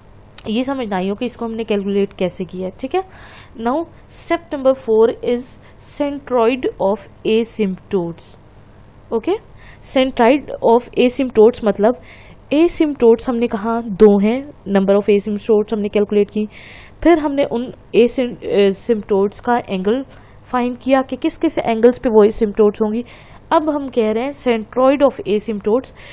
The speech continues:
के उनके दरमियान वो किस जगह, उनका center क्या होगा centroids का, ठीक है। So this is sigma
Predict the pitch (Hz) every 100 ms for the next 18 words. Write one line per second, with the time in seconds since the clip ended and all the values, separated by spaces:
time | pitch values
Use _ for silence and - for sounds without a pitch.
0 | - - 285 - - - 311 262 233 208
1 | 202 202 220 226 214 - - - 370 -
2 | - 247 - 269 339 392 - 269 262 277
3 | 269 220 170 180 190 240 208 - 175 170
4 | - 190 180 - 381 427 - - - -
5 | - 240 233 - 285 - 220 208 220